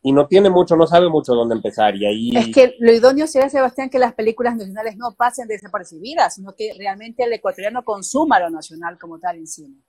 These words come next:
Speaker 1: Exacto, sería muy bueno. O sea, de hecho, eh, hay dos, dos streamings, por lo menos, que yo conozco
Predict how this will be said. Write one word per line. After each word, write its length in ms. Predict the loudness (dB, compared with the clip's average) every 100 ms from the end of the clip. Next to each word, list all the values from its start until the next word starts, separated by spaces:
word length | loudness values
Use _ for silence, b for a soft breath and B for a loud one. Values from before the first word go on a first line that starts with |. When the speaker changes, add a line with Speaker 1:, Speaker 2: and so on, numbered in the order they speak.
| _ _ -4
Speaker 1:
Exacto, 680 | -4 0 6 8 6 4
sería 280 | -8 0 2
muy 200 | 4 4
bueno. 340 | 4 4 4 0
O 40 |
sea, 160 | 0 2
de 120 | 2
hecho, 380 | 2 0 0 -6 -20 -20 -6
eh, 80 | -2
hay 260 | 0 0
dos, 280 | 4 4 4 -2 -4
dos 240 | 0 0
streamings, 580 | -2 -6 -2 0 -2 -4
por 180 | -6 -4
lo 120 | -2
menos, 320 | -2 -2 -4
que 120 | -6 -4
yo 200 | -4 -2
conozco 640 | 0 2 0 0 -4